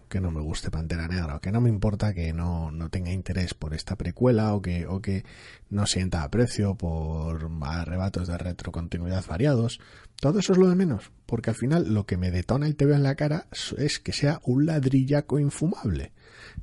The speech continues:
Quiero decir, es que es terrible, es terrible. Es la orgía del Caption, es explicar un montón de mierdas que no vienen al caso, que no tienen realmente peso, salvo que quieras realmente explicar tu guía de Wakanda,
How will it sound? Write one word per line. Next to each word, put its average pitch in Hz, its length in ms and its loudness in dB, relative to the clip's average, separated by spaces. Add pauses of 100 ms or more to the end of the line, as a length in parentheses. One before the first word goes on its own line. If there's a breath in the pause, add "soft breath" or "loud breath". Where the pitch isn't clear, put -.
Quiero 131 220 6
decir, 104 460 2
es - 200 -2
que 143 300 2 (520 soft breath)
es - 440 -6
terrible, 165 800 4
es - 280 -2
terrible. 139 380 2
Es - 160 -2
la 82 180 0
orgía 117 460 0
del 131 260 0
Caption, 175 640 0
es 131 360 -2
explicar 95 440 -2
un 165 100 4
montón 156 360 4
de 139 120 4
mierdas 113 560 2
que 82 120 -4
no 95 120 0
vienen 151 300 2
al 104 240 -2
caso, - 380 -2 (360 loud breath)
que 180 120 -4
no 202 120 2
tienen 147 380 0 (220)
realmente 117 760 0
peso, 131 280 2
salvo 80 260 -4
que 80 120 -8
quieras 110 200 2
realmente 107 380 0
explicar 120 480 0 (480 loud breath)
tu 87 180 -2
guía 113 280 4
de 101 100 0
Wakanda, 104 720 2